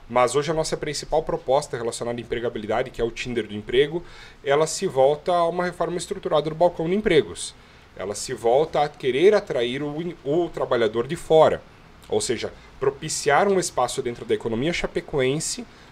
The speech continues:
para que trabalhadores de outros municípios e de outros estados consigam vir para colaborar com Chapecó.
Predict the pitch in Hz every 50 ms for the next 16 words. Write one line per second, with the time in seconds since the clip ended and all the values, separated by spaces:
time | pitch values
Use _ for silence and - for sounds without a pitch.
0 | - - - 151 147 151 147 - - - - 156 147 147 139 123 117 120 135 147
1 | 147 123 - 117 123 147 185 202 196 156 139 123 131 127 120 117 107 - - 151
2 | 160 165 160 135 123 120 117 - 143 156 156 156 139 120 120 113 - - 139 156
3 | 151 - - 175 160 - 190 175 175 170 156 131 185 202 - 214 202 180 - -
4 | 170 170 151 143 - 151 160 - - - - - 208 254 247 - - - - -
5 | - 104 - - 90 82